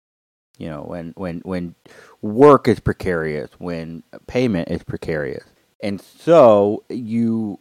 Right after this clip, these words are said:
you develop the narrative of immigrants are coming to take our jobs. And then that narrative, or at least the, the, the prejudicial sentiment behind that narrative,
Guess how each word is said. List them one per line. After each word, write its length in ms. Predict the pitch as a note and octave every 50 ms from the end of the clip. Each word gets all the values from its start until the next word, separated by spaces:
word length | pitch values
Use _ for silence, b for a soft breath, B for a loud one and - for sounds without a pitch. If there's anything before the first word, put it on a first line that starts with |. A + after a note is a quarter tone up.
| _ -
you 200 | C3 B2 B2 A#2+
develop 460 | G#2 A#2+ - C3+ C#3 D3 C#3+ B2 -
the 100 | - A2+
narrative 560 | A2 A2 A#2 A#2+ A#2+ A#2+ A2+ A2 G#2 G2+ F2+
of 420 | F#2+ - G2+ F#2+ F#2 F2+ F2+ E2 - -
immigrants 480 | A2 A2 A2+ A2+ G2 G#2+ G#2+ F#2 - G#2
are 60 | F#2+
coming 300 | - - F#2 F#2 F2+ F2
to 60 | D#2+
take 220 | - - E2+ E2 -
our 140 | D2+ D2+ C#2
jobs. 400 | - D2+ C#2 C#2 B1+ - A#2+ - _ _ _ _ _ _ _ _ _ _ _ _ _ -
And 140 | - G2 G2+
then 180 | G2+ G2 F#2+ F#2+
that 240 | G#2+ A#2+ C#3 - A2+
narrative, 720 | A2 A2 A2+ A#2+ A#2+ A2+ G2+ F#2 F2 E2 E2 E2+ D#2+ - -
or 220 | - G2 F#2 F2+ F2+
at 120 | - -
least 240 | A2 A#2 A2 _ -
the, 320 | G#2+ G2 F#2 F2+ F#2 F#2 -
the, 360 | F#2 F#2+ F#2 F2+ E2+ F2 -
the 400 | F#2 F#2 F#2 F2 E2+ E2+ E2+ - b b b b b b -
prejudicial 640 | - D3 D#3+ D#3+ E3+ D#3 C3 C3 B2 - - G#2+ F#2
sentiment 580 | - - - D3 D3 C#3+ - G#2+ G#2 G2 - -
behind 440 | - - - - F#3+ G3+ G3 D3 G2
that 140 | E2 -
narrative, 460 | - E2 D#2 D2+ D2+ C#2+ D2 C#2+ D2+